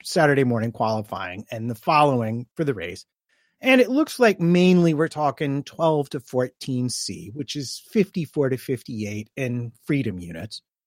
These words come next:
And, and while that is cold, we've actually had races that were colder, um, notably Nürburgring, the Eifel Grand Prix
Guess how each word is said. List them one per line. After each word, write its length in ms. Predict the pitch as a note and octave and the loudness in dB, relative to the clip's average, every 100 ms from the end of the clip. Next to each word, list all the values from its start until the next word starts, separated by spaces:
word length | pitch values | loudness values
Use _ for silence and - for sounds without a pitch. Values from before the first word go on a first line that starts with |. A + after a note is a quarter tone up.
| _ _ _ | _ _ _
And, 300 | G#3+ A3+ A3 | 4 4 4
and 300 | A3 A3+ G#3+ - | 4 4 2 -4
while 320 | G3+ A#3+ B3 | 4 6 6
that 180 | A3+ A3+ | 6 6
is 340 | F#3 F3+ - _ _ - | 6 4 -6 _ _ -12
cold, 680 | - D4 E3+ F#2 G#2 D#3 _ _ _ _ _ | -2 2 2 0 -6 -8 _ _ _ _ _
we've 140 | A3+ C4+ | 4 6
actually 360 | B3 A#3 A#3 | 4 4 4
had 260 | G3 G3 F3+ | 4 4 2
races 760 | C#3+ E3 F#3+ - C3+ A2+ A2 F#2 | 4 6 4 2 -4 -4 -10 0
that 340 | C#3+ F3 - | 2 2 2
were 340 | C3 C3+ D3 | -2 2 2
colder, 720 | C#3+ - D#3+ F#3 - D#2+ E2 - _ _ _ _ _ | 2 0 0 0 -4 -14 -16 -18 _ _ _ _ _
um, 600 | - F2+ F2+ G2 A#2+ D3 | -12 -10 -12 -8 -4 0
notably 520 | D3+ D#3+ E3+ B2+ C3+ | 4 6 6 4 0
Nürburgring, 600 | C3 C#3 C3 A2+ B2 A#2+ A2+ | 4 4 2 0 0 -2 -4
the 120 | - | -4
Eifel 300 | C3+ C#3+ C3 | -2 -2 -2
Grand 300 | B2 B2 B2 | -6 -4 -6
Prix 380 | - A2 A2+ | -6 -8 -8